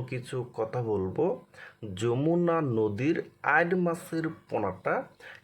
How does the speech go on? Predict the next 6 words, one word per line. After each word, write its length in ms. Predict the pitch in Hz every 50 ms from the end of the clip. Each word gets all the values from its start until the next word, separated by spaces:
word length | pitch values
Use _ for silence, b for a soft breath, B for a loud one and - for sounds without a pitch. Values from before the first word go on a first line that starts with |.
| B B -
কিভাবে 440 | 151 160 165 165 190 196 190 190 202 202 202
পুকুরে 520 | - - 185 180 - - 170 170 156 151 147 147 - - _ -
চাষ 240 | 120 107 104 101 - - -
করবেন 440 | - - 107 92 95 92 107 117 143 202 226 - B B B B B B B B -
এবং 320 | - 104 101 95 - 131 156 185 - - - - - - 131
আইড় 240 | 143 160 175 175